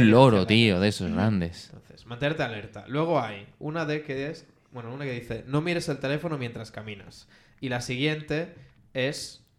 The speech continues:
Speaker 1: "Ten el teléfono a mano cuando estás en la calle". Entonces, en plan, "No lo mires, pero tenlo en la mano".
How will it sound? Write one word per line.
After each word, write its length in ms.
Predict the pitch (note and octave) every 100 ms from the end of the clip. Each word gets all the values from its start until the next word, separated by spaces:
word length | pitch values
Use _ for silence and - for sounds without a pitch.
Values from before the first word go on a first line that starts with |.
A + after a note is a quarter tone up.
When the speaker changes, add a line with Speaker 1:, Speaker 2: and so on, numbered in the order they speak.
| _
Speaker 1:
"Ten 160 | A#2+ B2
el 100 | B2+
teléfono 400 | B2+ B2+ - A#2
a 40 |
mano 400 | C#3 B2 A#2+ A#2 - -
cuando 200 | - B2
estás 260 | - - -
en 80 | C#3
la 140 | A#2
calle". 300 | B2+ B2 B2+
Entonces, 360 | A#2 C3+ C3 C3
en 140 | B2
plan, 200 | A#2+ G#2+
"No 100 | C3+
lo 100 | D3+
mires, 300 | E3 E3 F3
pero 180 | F3 B2
tenlo 240 | B2 B2+
en 60 | A#2
la 100 | A2+
mano". 300 | G#2+ G#2 G#2